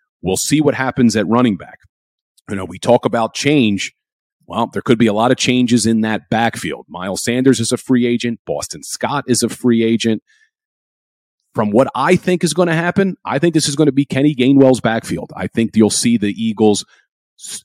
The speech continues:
have Kenny Gainwell get a majority of the, of the reps there. He showed in the playoffs that he has the ability. He had great playoffs.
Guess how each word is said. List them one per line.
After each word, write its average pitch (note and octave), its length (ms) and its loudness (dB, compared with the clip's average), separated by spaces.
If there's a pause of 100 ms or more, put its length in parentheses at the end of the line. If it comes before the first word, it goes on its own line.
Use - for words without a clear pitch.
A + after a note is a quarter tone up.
have G2+ 260 -8
Kenny C3 260 2
Gainwell B2 500 4
get G#2+ 140 -4
a G2 40 -2
majority A2 580 2
of F#2+ 240 -6
the, F#2 380 -6
of F2+ 120 -10
the F2+ 100 -10
reps G2+ 360 -4
there. B2 320 2 (640)
He - 160 -8
showed B2+ 420 4
in A2+ 80 0
the A2 80 0
playoffs A#2 500 2
that F2 120 -6
he G#2+ 200 0
has G#2 360 -2
the A2+ 100 4
ability. A2 600 0
He G2 100 -10
had F2+ 240 -12
great - 460 -6
playoffs. - 600 -10